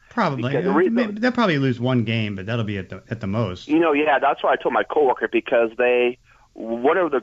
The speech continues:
Speaker 2: good guards is out for the season.
Speaker 1: Mm-hmm.
Speaker 2: And, um, so, anyway, so how was date night for,
Speaker 1: It,
Speaker 2: for
Speaker 1: it
Speaker 2: you
Speaker 1: was,
Speaker 2: and Pat?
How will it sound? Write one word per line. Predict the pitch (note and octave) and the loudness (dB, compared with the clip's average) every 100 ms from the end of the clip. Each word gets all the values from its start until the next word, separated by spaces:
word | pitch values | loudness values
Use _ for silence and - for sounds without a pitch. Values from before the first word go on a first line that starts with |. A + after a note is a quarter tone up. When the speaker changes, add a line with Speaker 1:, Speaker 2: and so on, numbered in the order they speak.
| - | -2
Speaker 2:
good | C#3 - | -4 -2
guards | A2+ A2 C3+ C#3 | 0 2 2 -2
is | G2 | 0
out | G#2 - | 0 0
for | G2 | -6
the | E2+ - | -6 -6
season. | G#2 G#2 D2+ - _ _ _ | -6 -6 -12 -14 _ _ _
Speaker 1:
Mm-hmm. | D#3+ C3+ E3 G3 - _ _ _ - - - | -4 -2 -2 -4 -12 _ _ _ -20 -20 0
Speaker 2:
And, | B2+ B2 A#2 G#2 - | 2 4 2 -2 -4
um, | A2+ A2+ G#2+ G#2+ G2+ F#2+ - _ - - _ _ _ _ - | 0 2 4 4 2 -4 -10 _ -20 -20 _ _ _ _ 0
so, | C#3 B2 A#2 A2+ G2+ - | 2 4 4 2 0 -2
anyway, | C3 B2 B2 A2+ A2 A2+ - | 0 2 2 2 2 0 0
so | F3 | 2
how | G#3+ | 2
was | A#3+ | 0
date | G3+ C#4 F#3+ | -2 -4 0
night | D#3+ B2 - _ - | 0 0 -8 _ -10
for, | - | -4
Speaker 1:
It, | F#3+ | -2
Speaker 2:
for | F#3 | 2
Speaker 1:
it | |
Speaker 2:
you | G#3+ | 4
Speaker 1:
was, | - | 2
Speaker 2:
and | C4+ | 0
Pat? | - E3+ - | 0 0 0